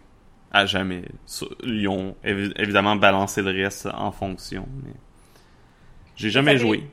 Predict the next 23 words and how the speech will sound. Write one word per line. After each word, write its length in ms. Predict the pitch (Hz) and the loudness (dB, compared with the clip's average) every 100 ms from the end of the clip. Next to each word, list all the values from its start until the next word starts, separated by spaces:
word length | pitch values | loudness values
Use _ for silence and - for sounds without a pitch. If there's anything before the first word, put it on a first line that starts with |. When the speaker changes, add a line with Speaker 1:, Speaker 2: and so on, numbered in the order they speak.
| - | -8
Speaker 1:
Euh, 180 | 101 95 | -2 -2
j'ai, 160 | 95 95 | -2 0
Speaker 2:
Ouais. 140 | 98 | 0
Speaker 1:
je 140 | 92 95 | -2 -2
l'ai 120 | 101 | -4
pris 200 | - 117 | 0 4
en 140 | 107 | 4
rabais, 420 | 101 95 90 87 - - - | 4 4 2 -2 -4 -16 -8
mais 80 | 104 | -4
c'était 260 | - 95 107 | -2 -2 0
une 160 | 98 | -2
très 180 | - 123 | 0 0
belle 200 | 131 123 | 2 2
lecture. 320 | 101 - - - - - - _ - _ - | 0 -4 -16 -16 -20 -20 -20 _ -20 _ -10
Speaker 2:
Pour 120 | 240 | -4
les, 300 | 220 214 208 208 | -2 0 -2 -2
pour 120 | 208 | 0
les 140 | 208 202 | 2 4
combats, 320 | 196 175 254 | 4 6 4
ça 160 | 262 | 4
fait 140 | 220 - | 0 -2
très, 880 | - 202 233 240 185 170 165 160 160 | 0 4 6 8 8 8 8 4 0
euh, 160 | 156 | 0